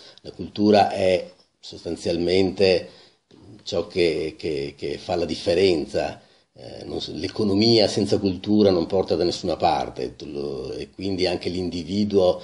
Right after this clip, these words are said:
eh, può essere l'uomo più ricco del mondo, ma se non ha una cultura e un'educazione, questa ricchezza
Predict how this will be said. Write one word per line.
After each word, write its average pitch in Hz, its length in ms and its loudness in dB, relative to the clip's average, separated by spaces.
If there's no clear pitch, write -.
eh, - 200 -20
può 90 140 -4
essere 87 300 2
l'uomo 85 280 2
più 87 120 -8
ricco 87 220 -4
del 78 160 -2
mondo, 90 400 2
ma 82 120 0
se 87 180 -4
non 82 140 -4
ha 87 60 0
una 87 140 0
cultura 90 420 -6
e - 20 0
un'educazione, 90 760 -4
questa 85 240 -6
ricchezza 82 760 -4